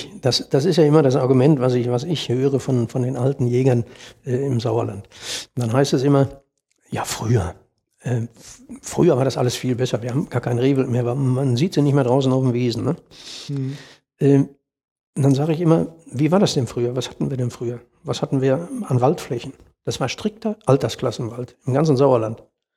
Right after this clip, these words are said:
Speaker 2: Mhm.
Speaker 1: Da wurden nur Fichten gepflanzt. Fichtenmonokulturen, weil das Ruhrgebiet brauchte Stempelholz, also Grubenholz.
Speaker 2: Mhm.
Speaker 1: So. Wer jemals so eine, so eine Fichtenschonung oder einen Fichtenaltbestand gesehen hat, dicht an dicht gepflanzt,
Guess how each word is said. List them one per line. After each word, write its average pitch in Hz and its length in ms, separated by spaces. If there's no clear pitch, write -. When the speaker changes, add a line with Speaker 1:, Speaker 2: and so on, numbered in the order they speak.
Speaker 2:
Mhm. 135 300
Speaker 1:
Da 123 120
wurden 165 140
nur 254 120
Fichten 190 380
gepflanzt. 117 340
Fichtenmonokulturen, 180 1080
weil 139 120
das 127 140
Ruhrgebiet 165 640
brauchte - 420
Stempelholz, 123 680
also 143 220
Grubenholz. 120 580
Speaker 2:
Mhm. 127 320
Speaker 1:
So. 127 220
Wer 135 200
jemals 190 400
so 180 60
eine, 151 180
so 139 100
eine 135 200
Fichtenschonung 190 800
oder 156 180
einen 139 140
Fichtenaltbestand 160 880
gesehen 120 300
hat, 107 160
dicht - 220
an 165 100
dicht 156 240
gepflanzt, 151 560